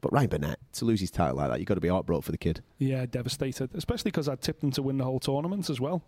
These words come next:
Speaker 2: Uh, you know, I really fancied them ag-, to, to, to take it to Inoue in the final. And, you know, obviously, as you say, Inoue's got the touch of death, so you just don't know. But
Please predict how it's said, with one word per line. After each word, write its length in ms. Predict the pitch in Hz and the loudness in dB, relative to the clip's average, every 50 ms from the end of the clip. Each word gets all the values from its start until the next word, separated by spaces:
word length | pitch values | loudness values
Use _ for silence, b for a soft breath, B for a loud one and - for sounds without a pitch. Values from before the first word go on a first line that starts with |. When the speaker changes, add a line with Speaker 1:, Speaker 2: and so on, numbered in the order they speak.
| _ - - | _ -8 -2
Speaker 2:
Uh, 240 | 160 139 139 139 143 143 | 0 2 2 2 2 2
you 80 | 147 | 2
know, 80 | 151 143 | 0 0
I 80 | 147 | 2
really 180 | 151 151 151 151 | 2 2 2 0
fancied 380 | 143 - - 143 143 139 - 180 | 0 -2 -2 -2 -2 0 -2 -2
them 140 | 185 190 190 | 0 0 -2
ag-, 160 | 185 160 - B B B B B B | -2 -4 -6 B B B B B B
to, 100 | - 147 123 - - | -4 -2 -2 -4 -6
to, 240 | - - 147 135 147 | -2 -2 0 0 -2
to 240 | - _ - - 139 | -4 _ -4 -4 -2
take 260 | - - 147 143 - | 0 0 -2 0 -2
it 100 | 143 - | -4 -2
to 160 | - - 143 139 | -2 -2 0 0
Inoue 380 | 160 170 175 175 180 180 175 165 | 0 0 0 0 0 0 0 2
in 100 | 156 147 | 2 2
the 60 | 143 | 0
final. 400 | 135 - - 139 139 160 175 180 | 0 0 -2 -2 -2 -2 0 0
And, 180 | 180 160 143 127 - B B B B B B B B B B B B B _ _ - | 2 2 0 0 -4 B B B B B B B B B B B B B _ _ -10
you 80 | - 131 | -8 -8
know, 120 | 123 120 117 | -6 -6 -6
obviously, 500 | 120 120 123 - - 123 120 123 127 - | -4 -4 -2 -2 -2 -2 -2 -2 -4 -4
as 180 | - 131 127 - | -4 -4 -4 -2
you 60 | 123 | -2
say, 180 | - - 127 123 | 0 0 2 2
Inoue's 360 | 123 127 127 127 127 123 - | 4 2 2 2 0 -2 -2
got 140 | - - - | -4 -4 -4
the 40 | - | -4
touch 260 | - - 139 - - | -4 -4 -2 -2 -2
of 80 | 123 - | -2 -2
death, 200 | 127 127 - - | -2 -4 -2 -2
so 100 | - 143 | 0 0
you 80 | 135 127 | 0 0
just 220 | 123 143 - - | 0 -2 -2 -2
don't 200 | - 123 - - | -4 -4 -4 -2
know. 220 | 139 139 139 139 | -2 -2 0 0
But 180 | 131 127 131 131 | 0 0 -2 -2